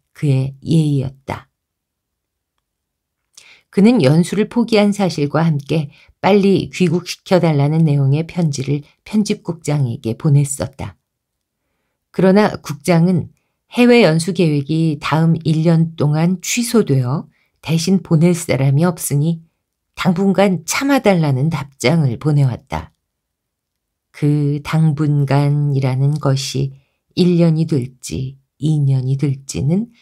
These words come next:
알 수 없는 일이었다. 부두까지 걸어온 그는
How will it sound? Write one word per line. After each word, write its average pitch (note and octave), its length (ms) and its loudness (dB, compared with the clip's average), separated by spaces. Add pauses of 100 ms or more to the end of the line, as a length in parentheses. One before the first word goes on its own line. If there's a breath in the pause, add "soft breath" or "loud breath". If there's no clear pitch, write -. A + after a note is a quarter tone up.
(120)
알 A2+ 220 -10
수 - 360 -12
없는 C3+ 640 -2
일이었다. - 800 -6 (1400)
부두까지 F#3+ 560 0
걸어온 F3 480 2
그는 E3 400 0